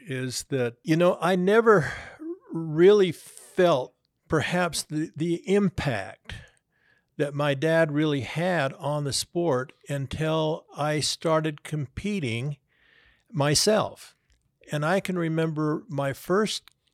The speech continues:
competitive event was on Landis Hill up in Alta. And I was just a young kid,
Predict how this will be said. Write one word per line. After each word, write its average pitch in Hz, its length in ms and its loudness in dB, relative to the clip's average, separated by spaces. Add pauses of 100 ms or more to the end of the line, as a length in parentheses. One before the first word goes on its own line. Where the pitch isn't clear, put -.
(100)
competitive 165 920 0
event 131 460 -6 (240)
was 143 220 -2
on 135 260 -6
Landis 156 540 0
Hill 113 500 -2 (680)
up 147 240 0
in 156 80 -2
Alta. 135 480 -2 (420)
And 139 180 -2
I 156 180 0
was 143 200 0
just - 340 -4
a 131 80 -4
young 151 380 -2
kid, 127 480 -2